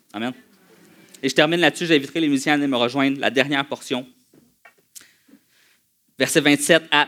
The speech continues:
trente-trois. « Voici, le nom de l'Éternel vient de loin. Sa colère est ardente. C'est une viol-, c'est un violent incendie. Ses lèvres sont pleines de fureur, et sa langue est comme un feu dévorant.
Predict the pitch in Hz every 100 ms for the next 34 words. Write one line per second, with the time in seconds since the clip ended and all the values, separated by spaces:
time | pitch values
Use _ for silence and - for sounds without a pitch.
0 | - - 147 135 - 131 139 147 - _
1 | _ _ _ _ _ _ _ _ _ _
2 | _ _ _ _ _ _ - 156 180 240
3 | 196 160 202 190 170 160 147 156 151 139
4 | 127 131 123 107 101 92 - - - -
5 | - - - _ _ _ _ _ _ _
6 | _ - - 117 170 147 156 147 135 120
7 | 107 120 113 98 - _ _ - 131 -
8 | 123 113 - 113 147 151 147 - 143 135
9 | 135 123 127 165 147 135 139 113 - 101
10 | 95 92 _ _ _ _ _ _ _ _
11 | - 127 135 151 131 113 - _ _ -
12 | 120 117 131 120 113 - 104 101 98 -
13 | _ 107 - 117 123 147 139 110 123 113
14 | 104 - - 123 117 104 92 92